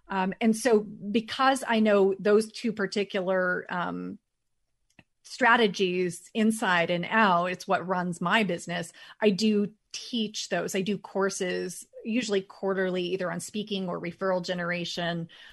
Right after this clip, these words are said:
um, because they are two tactics and strategies that are, are just huge,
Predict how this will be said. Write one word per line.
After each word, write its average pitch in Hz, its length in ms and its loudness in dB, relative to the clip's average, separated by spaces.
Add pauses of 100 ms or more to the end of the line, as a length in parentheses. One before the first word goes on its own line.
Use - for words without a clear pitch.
(140)
um, 180 140 -2
because 190 280 0
they 214 220 2
are 208 400 2
two 185 760 -2
tactics - 640 -4
and 185 180 -10
strategies 175 500 -4
that 170 100 -4
are, 165 380 0 (100)
are 175 160 -8
just - 220 -10
huge, 226 920 0